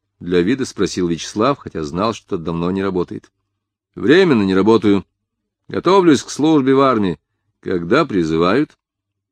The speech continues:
«Наверное, осенью». Вершинин загнул восемь пальцев и покачал головой.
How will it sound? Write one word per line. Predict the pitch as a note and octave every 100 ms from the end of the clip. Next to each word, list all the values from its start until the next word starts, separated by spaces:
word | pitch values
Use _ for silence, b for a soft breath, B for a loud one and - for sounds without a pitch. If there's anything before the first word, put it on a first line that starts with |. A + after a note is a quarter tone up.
| -
«Наверное, | G#2 C3 A2+ G#2
осенью». | F#2+ F#2 - F2 D#2 _ _ _ _ _ _ _ _ _ _
Вершинин | - F#2 C3 A#2+ - A#3 A3 F3
загнул | C3+ D3 F#3 G3
восемь | E3+ F3+ - B2+
пальцев | A2+ F#3+ G3+ - F#3 -
и | C#3
покачал | - C3+ E3+ D#3+
головой. | C#3 A2 E2+